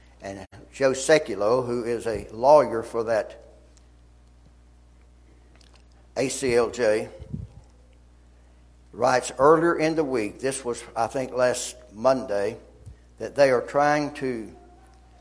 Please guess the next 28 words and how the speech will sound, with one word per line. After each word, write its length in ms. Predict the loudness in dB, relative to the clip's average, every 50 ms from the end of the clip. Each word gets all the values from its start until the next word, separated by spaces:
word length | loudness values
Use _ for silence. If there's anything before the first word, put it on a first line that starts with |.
| -20 -2
help 380 | 2 6 6 6 6 4 -2 -12 -16 -18 -20 -20 -20 -20 -20 -20 -20 -20 -20 -6 -2
a 80 | -2
young 340 | -2 2 4 4 4 4 4
person 400 | 2 2 2 2 2 0 -6 -8 -6
who 180 | -4 -4 -4
was 180 | -4 -6 -8 -8
sixteen 680 | -12 -12 -12 -8 -6 -8 -8 -8 -8 -6 -6 -4 -4 -2
years 260 | -4 -4 -4 -6 -6 -2 0
old 460 | 2 2 2 0 -2 -4 -6 -10 -14 -18 -20 -20 -20 -20 -20 -20 -10 -6
when 140 | -4 -4 -2
he 140 | -2 -2 -2
was 200 | -2 -4 -4 -4
arrested 560 | -4 0 2 2 2 0 -4 -8 -10 -10 -6
for 120 | -8 -6
being 380 | -4 -4 -4 -4 -4 -6 -10 -14 -20 -20 -20 -14 -12
a 80 | -12 -12
Christian 580 | -10 -4 -4 -4 -4 -4 -6 -8 -8 -8 -8 -8
in 260 | -4 -4 -4 -4 -6 -10 -16 -20 -20 -20 -4
Pakistan, 840 | -2 0 0 0 -2 -8 -10 -12 -10 -8 -6 -6 -4 -6 -6 -8 -12 -18 -20 -20 -20 -20 -20 -20 -18
and 140 | -16 -14 -6
he 180 | -4 -2 0 0
has 160 | 0 0 -2
been 220 | -4 -8 -8 -8
sentenced 640 | -10 -12 -6 0 2 2 2 2 -4 -8 -12 -12 -8 -8
to 220 | -8 -8 -4 -2
execution 760 | -2 -2 -2 -4 -10 -12 -12 -8 -8 -8 -8 -6 -8 -8 -4
by 180 | -4 -2 -4 -4
hanging 720 | -6 -8 -6 -4 -4 -4 -4 -6 -10 -12 -12 -12 -14 -18